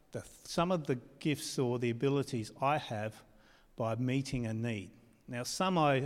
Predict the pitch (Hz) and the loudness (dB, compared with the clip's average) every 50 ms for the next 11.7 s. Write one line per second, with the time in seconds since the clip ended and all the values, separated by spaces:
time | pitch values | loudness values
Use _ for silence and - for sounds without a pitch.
0 | 139 151 143 143 143 143 135 127 127 131 135 143 143 131 117 101 - 120 120 123 | 0 0 0 2 2 2 2 2 2 2 2 2 2 0 -2 -2 -4 -4 -4 -4
1 | 123 117 - - - 147 160 156 139 127 120 - - - - - - - - _ | -4 -8 -6 -2 0 0 0 0 0 -4 -6 -8 -10 -14 -16 -20 -20 -20 -20 _
2 | _ _ _ _ _ - - 127 131 123 - 123 120 - - - - 131 127 123 | _ _ _ _ _ -4 -2 0 0 0 -2 -4 -4 -4 -4 -2 0 0 2 2
3 | 123 120 120 - 117 107 107 110 113 120 - - - - 123 113 110 110 - - | 0 -2 -2 -2 -2 0 0 0 -2 -2 -4 -8 -8 -8 -6 -6 -6 -8 -12 -16
4 | - - - - - 131 120 120 117 120 113 - - 117 101 - - 135 113 - | -20 -20 -14 -8 -4 -2 -2 -2 -2 -4 -6 -6 -8 -8 -8 -6 -4 -4 -4 -4
5 | - - - - - - - _ _ _ _ _ _ _ _ - - - - - | -6 -14 -20 -20 -20 -20 -20 _ _ _ _ _ _ _ _ -20 -20 -20 -14 -10
6 | 120 131 160 156 147 139 131 123 120 117 - 127 123 123 117 - 101 - - - | -6 -4 -2 -2 0 0 0 -2 -4 -4 -4 -4 -4 -4 -6 -8 -12 -16 -18 -20
7 | - - - - - - - - - - - _ _ _ - _ _ _ _ - | -20 -20 -20 -20 -20 -20 -20 -20 -20 -20 -20 _ _ _ -20 _ _ _ _ -20
8 | - - _ _ - - 139 123 123 123 113 - - - - - - 123 135 143 | -20 -20 _ _ -12 -4 0 0 0 0 -2 -4 -12 -18 -20 -12 -6 -4 -2 0
9 | 156 190 185 - - 165 135 143 143 139 139 135 - - - - 131 123 117 117 | 0 0 -2 -2 -4 -6 -4 -2 0 0 0 -2 -6 -14 -14 -8 -6 -6 -6 -2
10 | - 143 156 151 - 151 139 - - 139 127 135 139 143 127 110 101 - 151 135 | 0 0 0 0 -2 -6 -8 -6 -6 -4 0 0 0 0 0 -2 -4 -4 -4 -4
11 | 127 - 127 120 - 107 113 117 117 120 120 139 175 170 | -2 -2 -4 -4 -4 -4 -2 -2 -2 0 0 0 0 -2